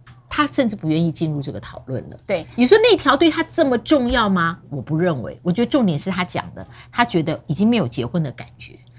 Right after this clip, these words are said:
Speaker 2: 对。
Speaker 1: 是跟一个合伙人在讨论。
Speaker 2: 对。
Speaker 1: 所以我觉得说，如果说回头来看，是我对于这一条，哦，如果他先生愿意去想外遇赔三百万，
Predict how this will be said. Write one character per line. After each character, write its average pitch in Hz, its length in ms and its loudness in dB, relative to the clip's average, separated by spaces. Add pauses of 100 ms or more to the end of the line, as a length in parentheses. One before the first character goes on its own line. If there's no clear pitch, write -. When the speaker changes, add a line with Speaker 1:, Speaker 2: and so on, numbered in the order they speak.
Speaker 2:
对。 175 180 -10
Speaker 1:
是 - 160 -4
跟 233 120 2
一 220 80 2
个 180 80 -2
合 127 220 -6
伙 131 160 -8
人 87 160 -12
在 117 140 -8
讨 - 260 -18
论。 147 200 -10
Speaker 2:
对。 175 180 -6
Speaker 1:
所 370 100 4
以 392 40 6
我 285 60 2
觉 262 100 -2
得 277 60 0
说， 330 220 0 (260)
如 285 180 4
果 226 140 2
说 170 200 2
回 185 340 2
头 165 240 -4
来 135 200 0
看， 165 280 -4
是 - 300 -4
我 175 140 0
对 277 300 4
于 160 140 -2
这 - 180 -4
一 185 140 -2
条， - 400 -8 (480)
哦， 139 140 -4 (280)
如 240 100 0
果 311 80 8
他 285 100 2
先 294 200 0
生 269 140 -2
愿 269 160 2
意 220 40 -2
去 240 160 -4
想 143 280 0 (200)
外 302 160 6
遇 254 160 0
赔 165 180 -4
三 185 260 0
百 175 160 -2
万， 156 280 -2